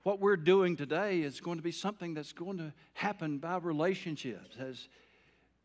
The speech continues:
we build relationships, as we share the truth with people who then can share the truth with others. For you young parents still raising your children, you are on the front lines of this. Are you praying with your kids? Do they hear your voice?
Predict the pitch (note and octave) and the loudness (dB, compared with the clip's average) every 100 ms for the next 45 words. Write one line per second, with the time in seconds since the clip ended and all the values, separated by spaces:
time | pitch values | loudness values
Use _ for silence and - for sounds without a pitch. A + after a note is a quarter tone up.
0 | - - D#3+ F#3+ G#3+ F#3+ E3+ E3+ F#3+ - | -12 -10 -2 2 4 4 2 2 0 -2
1 | F3 C#3 C3 G#2+ F#2+ E3 F3 F#3+ G3+ G#3+ | -4 -4 -6 -8 -6 -4 -2 -2 0 0
2 | G#3 G3 - G#3+ G#3+ D3 G#2+ - D3 - | 0 -4 -2 0 0 -2 -8 -12 -14 -8
3 | - A#3+ - C3 A2 G#2+ F#3+ F#3+ A3 G#3+ | -6 -6 -6 -10 -10 -4 -2 0 0 0
4 | G#3 F#3 - - - A3 A#3+ G#3+ - - | -4 -4 -12 -16 0 4 6 4 -4 -2
5 | F3 D3+ - - F#3+ G3 D3+ A2+ - - | -2 -2 -8 -2 2 4 2 -4 -10 -18
6 | - - _ _ _ _ _ _ _ _ | -20 -20 _ _ _ _ _ _ _ _
7 | - D3+ G3 G3+ G3 F#3+ G3+ G#3+ F3 B2+ | -4 0 6 6 6 4 4 4 4 0
8 | - F#3 F#3+ D#3+ F#3 G3 F#3 F3+ F3 E3 | 0 4 4 6 4 4 2 0 0 0
9 | - G3 E3 D#3 D3+ G3+ G#3+ G#3 G#3 G3 | 0 0 2 0 2 0 4 4 4 4
10 | G3+ G#3+ F#3+ - G3+ D3+ E3 G#3 G3+ D#3 | 2 2 -2 0 -2 0 2 4 2 0
11 | D#3 B2 C#3 E3 D#3 - - - _ _ | -2 -2 -2 -2 -4 -10 -14 -18 _ _
12 | _ _ _ _ D#3+ A3 A3+ A3 G#3 A3+ | _ _ _ _ 2 4 2 0 2 4
13 | A3+ E3+ D3+ D#3+ D#3 - F3 F3 B2+ - | 6 4 0 -2 -4 4 6 6 2 0
14 | F#3 G#3+ F3+ C#4 C#4 B3 G#3+ A#3+ G3+ A2 | 2 4 4 2 2 4 8 8 8 2
15 | - - - | -8 -20 -20